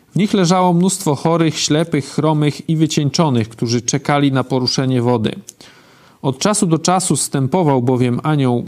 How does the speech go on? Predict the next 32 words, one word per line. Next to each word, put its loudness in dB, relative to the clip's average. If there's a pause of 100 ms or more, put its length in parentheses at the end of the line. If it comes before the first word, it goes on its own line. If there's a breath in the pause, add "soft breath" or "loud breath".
(140)
Pana 0
do 0
sadzawki -2
i 0
poruszał 0
wodę. 0 (600 loud breath)
Kto -2
więc 0
po -2
poruszeniu 2
wody 0
pierwszy 0
do 0
niej 0
wstąpił, -2
odzyskał 0
zdrowie, 2 (120)
jakąkolwiek 0
chorobą 2
był 2
dotknięty. -2 (680 loud breath)
A -4
był 2
tam 2
pewien 2
człowiek, 2
który 0
chorował 2
od -2
trzydziestu 0
ośmiu 0
lat. 0